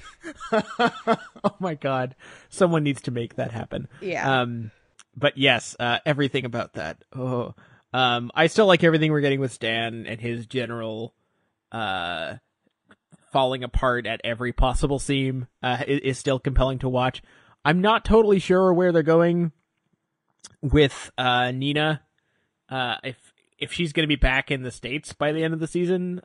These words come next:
Speaker 1: uh, that seems quick,
Speaker 2: Mm-hmm.
Speaker 1: uh, unless there's a time lapse of some kind. But if she's not,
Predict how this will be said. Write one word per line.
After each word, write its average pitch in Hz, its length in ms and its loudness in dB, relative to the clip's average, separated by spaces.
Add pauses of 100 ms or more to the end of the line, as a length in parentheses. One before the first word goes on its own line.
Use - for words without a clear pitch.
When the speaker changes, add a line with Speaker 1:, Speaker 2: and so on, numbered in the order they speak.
Speaker 1:
uh, 127 220 -6
that 131 320 -6
seems 123 600 -10 (280)
quick, - 480 -8 (600)
Speaker 2:
Mm-hmm. 185 360 -8
Speaker 1:
uh, - 80 -4
unless 131 280 -4
there's 120 180 -6
a 110 40 -16
time 123 260 -10
lapse 131 240 -6
of 139 80 -8
some 139 160 -10
kind. 135 360 -8 (520)
But 139 100 4
if 131 80 -4
she's 127 260 -4
not, 131 380 -2